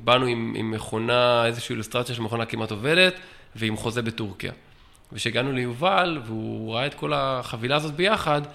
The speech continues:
אז אני חייב לציין שלא היה קשה לגייס כסף. וגם אחרי שיש לך משקיע כמו יובל,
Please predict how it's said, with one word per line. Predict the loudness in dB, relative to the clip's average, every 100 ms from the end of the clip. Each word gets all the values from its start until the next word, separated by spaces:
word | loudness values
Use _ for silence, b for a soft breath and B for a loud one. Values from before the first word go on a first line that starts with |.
| B B B B B
אז | -4 -2
אני | 0
חייב | 4 2
לציין | 2 2 2
שלא | 2 4
היה | 4
קשה | 4 0 -2
לגייס | -2 -4
כסף. | -6 -10 -12 -14 -20 -20 -10
וגם | -8 -4 -2 -2
אחרי | -2 -2
שיש | -4
לך | -4
משקיע | -4 -2 -2
כמו | -2
יובל, | -2 2 4 4 2